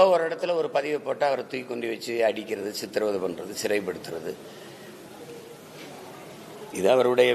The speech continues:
வேலை இல்ல, ஆனா செய்றாரு. அதை இந்த அதிகாரம் ரசிக்குது. ஏன்னா அவங்க நேரடியா எங்களோட மோத முடியல, பேச முடியலைங்கும்போது ஒரு அதிகாரியை வச்சு அதை சீண்டி பாக்குது.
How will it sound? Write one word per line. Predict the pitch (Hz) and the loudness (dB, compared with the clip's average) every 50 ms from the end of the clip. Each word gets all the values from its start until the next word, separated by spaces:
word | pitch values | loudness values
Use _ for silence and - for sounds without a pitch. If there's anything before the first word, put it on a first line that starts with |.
| 120 | 8
வேலை | 131 151 151 151 143 135 | 8 8 6 6 2 4
இல்ல, | 139 151 165 160 | 4 4 4 4
ஆனா | 156 160 160 151 - | 2 2 0 4 4
செய்றாரு. | 160 156 160 143 127 120 113 151 - - - - - - - - - - - - - - - - - | 4 6 6 4 4 4 2 -2 -6 -10 -14 -18 -18 -20 -20 -20 -20 -20 -20 -20 -20 -20 -12 2 4
அதை | 143 156 185 185 170 | 6 8 8 6 8
இந்த | 165 160 156 151 | 8 6 6 6
அதிகாரம் | 165 165 160 156 156 165 165 147 139 | 6 6 6 8 8 6 2 2 0
ரசிக்குது. | 143 139 - 175 - 107 - - - - - - - - - - 98 | 0 0 -2 -8 -10 -12 -12 -14 -18 -20 -20 -20 -20 -20 -10 -6 2
ஏன்னா | 120 135 131 123 | 4 6 8 8
அவங்க | 131 151 160 151 | 6 6 4 2
நேரடியா | 143 143 147 160 160 156 151 160 160 160 156 147 | 4 6 6 8 8 6 6 6 8 8 8 6
எங்களோட | 139 139 135 135 139 139 139 131 131 | 4 0 0 0 2 2 0 0 0
மோத | 131 131 131 123 | -2 -2 -2 -4
முடியல, | 123 117 117 120 127 127 - | -4 -4 -2 -2 -2 2 2
பேச | 127 123 - 120 | 0 2 2 -2
முடியலைங்கும்போது | 113 107 101 98 98 95 92 90 87 87 85 85 82 95 117 - - - - - - - - - - - - - - | -4 -4 -4 -4 -4 -4 -4 -4 -6 -6 -6 -4 -2 -2 -2 -2 -4 -10 -16 -16 -16 -16 -16 -16 -16 -16 0 4 6
ஒரு | 143 143 143 | 8 8 8
அதிகாரியை | 156 180 190 190 180 180 175 165 | 8 8 8 8 8 6 4 2
வச்சு | 160 143 - 180 175 | 0 0 -2 -4 -4
அதை | 151 143 127 - | -4 -6 -6 -6
சீண்டி | 151 143 131 127 113 - 113 | -6 -6 -6 -6 -4 0 0
பாக்குது. | 104 101 87 - - | 0 0 0 -6 -14